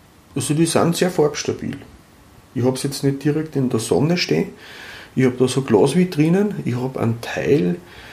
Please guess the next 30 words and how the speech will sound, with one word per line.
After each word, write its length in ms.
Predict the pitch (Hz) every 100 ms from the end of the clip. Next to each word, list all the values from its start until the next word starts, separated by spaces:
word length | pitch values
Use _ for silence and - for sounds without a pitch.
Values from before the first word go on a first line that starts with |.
| -
von 220 | - 117 117
der 80 |
Geschirrvitrine 1000 | 117 - 113 - 147 156 160 - 139 143 139
meiner 280 | 101 113 113
Frau, 520 | 104 82 117 165 -
hab 140 | 120
ich 80 | 127
abgetreten 720 | 71 - - 175 95 - 117
bekommen. 480 | 101 - 95 110 175 - - - - - - - - -
Die 60 | 117
hat 80 | 117
nämlich 280 | 120 123
hinten 300 | 143 160 170 123
einen 120 | 117
tollen 300 | 110 104 113
Spiegel, 440 | - 147 165 139
da 100 | 107
kann 200 | - 110
man 120 | 117
dann 140 | 113 117
die 80 | 113
Rückseite 540 | 131 - - - -
der 120 | - 113
Figur 440 | 117 120 127 104
auch 160 | 110 156
anschauen, 380 | 170 113 143
auch 160 | - 120
wenn's 180 | 110 117
drinnen 320 | 123 139 165
steht. 360 | - 165 180